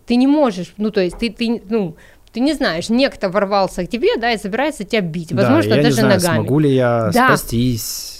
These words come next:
Speaker 1: Спастись, защитить, э, семью, защитить детей и
Speaker 2: Точно
Speaker 1: так далее,
Speaker 2: знаю,
Speaker 1: и
Speaker 2: что
Speaker 1: так далее.
Speaker 2: противостоять танку.
Speaker 1: Тут, да, особенно танку, да,
Speaker 2: Да.
Speaker 1: там, или, э, вертолёту, да, с ракетами и так далее, да, то есть это небезопасно.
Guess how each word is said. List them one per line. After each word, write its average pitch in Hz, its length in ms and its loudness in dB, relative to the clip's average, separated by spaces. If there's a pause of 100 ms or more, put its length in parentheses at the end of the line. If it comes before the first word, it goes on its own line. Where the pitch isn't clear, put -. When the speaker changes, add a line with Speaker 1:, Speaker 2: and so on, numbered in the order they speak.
Speaker 1:
Спастись, 277 640 0
защитить, 240 760 -2
э, 262 340 2
семью, 226 540 0
защитить 202 520 -4
детей 220 440 -2
и 190 60 0
Speaker 2:
Точно 131 240 0
Speaker 1:
так 127 80 2
далее, - 0 -
Speaker 2:
знаю, 127 100 2
Speaker 1:
и - 20 0
Speaker 2:
что - 120 -2
Speaker 1:
так 107 100 -2
далее. 139 140 0
Speaker 2:
противостоять 117 420 -2
танку. 107 480 -4 (120)
Speaker 1:
Тут, 330 140 4 (220)
да, 233 180 0
особенно 190 440 0
танку, 175 400 -2
да, 220 200 2
Speaker 2:
Да. 202 60 -2
Speaker 1:
там, 175 160 -2
или, 180 400 2 (100)
э, 180 380 -2
вертолёту, 185 560 0
да, 208 140 2
с - 100 -12
ракетами 180 480 -4
и 175 40 -4
так 190 160 -2
далее, 185 280 -6
да, 185 140 0
то - 100 0
есть 202 140 0
это 220 160 0
небезопасно. 302 880 0